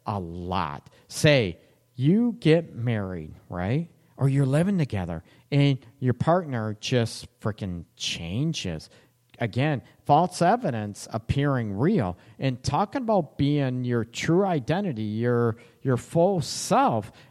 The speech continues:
And what happens when you're in this situation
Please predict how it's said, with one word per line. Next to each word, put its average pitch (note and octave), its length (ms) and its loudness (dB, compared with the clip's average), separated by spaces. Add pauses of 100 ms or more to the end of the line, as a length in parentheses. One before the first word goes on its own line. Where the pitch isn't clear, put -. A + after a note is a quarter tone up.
And B2 520 0 (240)
what C4 180 4
happens G#3+ 840 -2
when B2+ 240 2
you're G#3 160 2
in E4+ 120 -2
this D#4+ 140 -4
situation F#3 840 -2